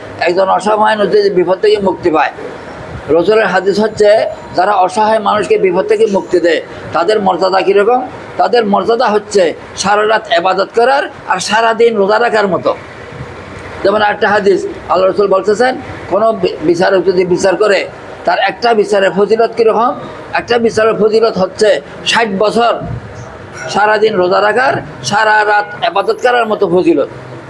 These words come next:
তাহলে এই যে বিচার ব্যবস্থা, এই যে সাংবাদিকতা, এই যে আমাদের দেশ শাসনের রাজনীতি যারা করে, সমাজের দায়িত্ব পালন, পালন করে, আসলে তারা খুব গুরুত্বপূর্ণ দায়িত্ব পালন করে। কালকে আমি মসজিদে বলছিলাম, আমরা হচ্ছে এই ভাড়াটিয়া ইমাম, আসলে আমরা তো মসজিদ বেতন নিয়ে ইমামতি করতেছি।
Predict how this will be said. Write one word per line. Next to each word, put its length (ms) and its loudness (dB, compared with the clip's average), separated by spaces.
তাহলে 180 2
এই 220 2
যে 120 4
বিচার 360 2
ব্যবস্থা, 540 0
এই 100 0
যে 100 0
সাংবাদিকতা, 840 0
এই 100 0
যে 80 -2
আমাদের 440 0
দেশ 180 0
শাসনের 420 0
রাজনীতি 400 0
যারা 220 0
করে, 300 2
সমাজের 360 2
দায়িত্ব 300 0
পালন, 300 0
পালন 200 0
করে, 280 0
আসলে 260 0
তারা 240 0
খুব 240 0
গুরুত্বপূর্ণ 440 0
দায়িত্ব 280 0
পালন 200 0
করে। 180 2
কালকে 240 0
আমি 160 0
মসজিদে 360 0
বলছিলাম, 420 2
আমরা 260 0
হচ্ছে 200 0
এই 60 2
ভাড়াটিয়া 440 2
ইমাম, 340 -2
আসলে 220 0
আমরা 220 0
তো 80 0
মসজিদ 340 2
বেতন 260 0
নিয়ে 140 2
ইমামতি 280 2
করতেছি। 420 0